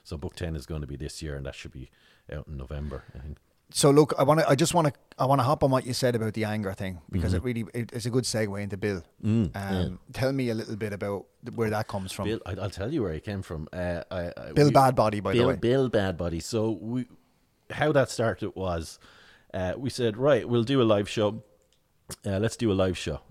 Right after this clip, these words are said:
Speaker 1: Uh, okay. Uh, my friend Nisha Nunn, we'll, we'll do it. We'll put on a live show. And I said, "Cool." And, and Barry Murphy,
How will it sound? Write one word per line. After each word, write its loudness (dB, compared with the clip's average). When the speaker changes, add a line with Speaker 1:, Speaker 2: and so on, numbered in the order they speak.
Speaker 1:
Uh, -2
okay. 0
Uh, -4
my -4
friend -6
Nisha -2
Nunn, -2
we'll, 2
we'll 6
do 4
it. -2
We'll 0
put 0
on 2
a 0
live -2
show. -6
And -8
I -8
said, -16
"Cool." 0
And, -6
and -4
Barry 0
Murphy, -2